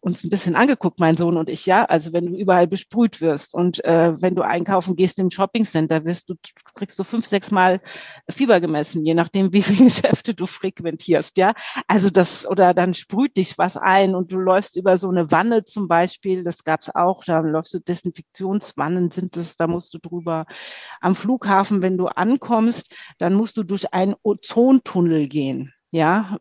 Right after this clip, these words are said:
äh, auch das habe ich hier nie gehört, dass es sowas über gibt. Es steht auch auf Galapagos so ein Teil. Also die, ja, die haben versucht, maximal den,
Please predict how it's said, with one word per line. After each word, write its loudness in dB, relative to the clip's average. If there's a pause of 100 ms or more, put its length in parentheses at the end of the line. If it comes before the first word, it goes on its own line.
äh, -2
auch -4
das 2
habe 2
ich -8
hier -2
nie 0
gehört, -2
dass -6
es -18
sowas -12
über -6
gibt. -20
Es -16
steht 0
auch 0
auf -4
Galapagos -4
so -10
ein -4
Teil. 0 (480)
Also 0
die, -6 (400)
ja, 0
die -8
haben -2
versucht, -4
maximal 0 (560)
den, 0